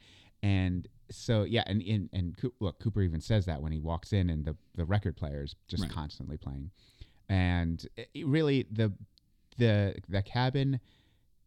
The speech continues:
Speaker 1: just kind of, again, another kind of Front Street moment where we're like,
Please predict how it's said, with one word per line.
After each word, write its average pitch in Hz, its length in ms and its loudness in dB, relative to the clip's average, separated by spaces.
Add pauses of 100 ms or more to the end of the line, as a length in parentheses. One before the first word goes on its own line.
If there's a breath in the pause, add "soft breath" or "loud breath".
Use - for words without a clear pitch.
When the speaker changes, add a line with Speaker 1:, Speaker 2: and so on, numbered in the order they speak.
(260)
Speaker 1:
just 107 180 -2
kind 127 240 0
of, 110 160 2
again, 113 380 2
another 117 320 2
kind 120 180 2
of 98 80 2
Front 117 300 2
Street - 260 -2
moment 101 560 2
where 95 240 2
we're 95 180 2
like, 87 340 0